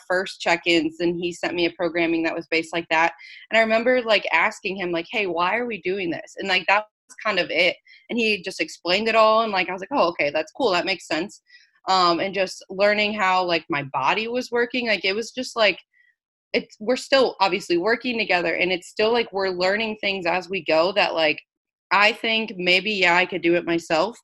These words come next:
but not in the same degree as, like, he pulls things out of, like, "Why is my body responding this way?" So, like, having,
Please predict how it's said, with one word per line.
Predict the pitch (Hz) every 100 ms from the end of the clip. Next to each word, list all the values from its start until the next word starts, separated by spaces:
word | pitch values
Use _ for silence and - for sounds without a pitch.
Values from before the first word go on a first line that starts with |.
| -
but | 190 165
not | 185 180 196 202
in | 202
the | 180
same | 170 175 180
degree | 170 156 156 160 185
as, | 175
like, | 170 156 - _ _ _ _ _ _ _ -
he | 226 214
pulls | 208 185 208 -
things | 180 170 160
out | 151 160
of, | 151 147
like, | 156 151 - - - _
"Why | 185 196
is | 196
my | 208
body | 190 185 180
responding | 175 - 175 175
this | 170 190 -
way?" | 160
So, | 160 175
like, | 170 -
having, | 185 190 202 190